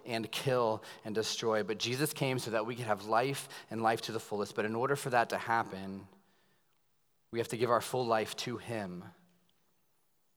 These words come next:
Because when you follow Jesus and you obey and live according to what is taught in Scripture, you will have life to the fullest. Jesus promises peace, and Jesus promises hope, and Jesus promises purpose, and Jesus promises rest for the weary and burdened. He promises better marriages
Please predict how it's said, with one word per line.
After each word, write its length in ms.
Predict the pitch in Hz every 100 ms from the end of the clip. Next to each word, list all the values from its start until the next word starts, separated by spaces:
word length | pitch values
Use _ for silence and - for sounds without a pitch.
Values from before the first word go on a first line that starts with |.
| _
Because 180 | 127 127
when 80 | 135
you 80 | 156
follow 280 | 170 170
Jesus 340 | 165 143 143 139
and 80 | 131
you 100 | 127
obey 360 | 117 131 143
and 120 | 135
live 80 | 127
according 420 | 123 - 147 151
to 80 | 147
what 220 | 131 139
is 120 | 120 -
taught 280 | - 139
in 80 | 151
Scripture, 280 | 147 120 123
you 160 | 123 147
will 180 | 147
have 460 | 127 135 139 127 117 - -
life 160 | 135 127
to 80 | 127
the 80 |
fullest. 320 | 131 156 110 -
Jesus 240 | 143 147
promises 560 | - 139 147 131 - -
peace, 400 | - 165 113 - - -
and 100 | 139
Jesus 220 | 127 135
promises 440 | - 139 147 151
hope, 440 | - - 160 120 - - -
and 100 | 120
Jesus 220 | 135 143
promises 420 | 151 147 151 147
purpose, 540 | - 180 170 170 117 - -
and 100 | 131
Jesus 220 | 135 139
promises 560 | 139 160 156 143 135 113
rest 480 | 113 147 139 - -
for 60 |
the 100 | 127
weary 480 | 117 131 151 151 135 - -
and 160 | 127
burdened. 360 | 110 131 147 131
He 100 | 135
promises 460 | - 135 143 139 113
better 200 | 127 117
marriages 600 | 120 143 156 135 127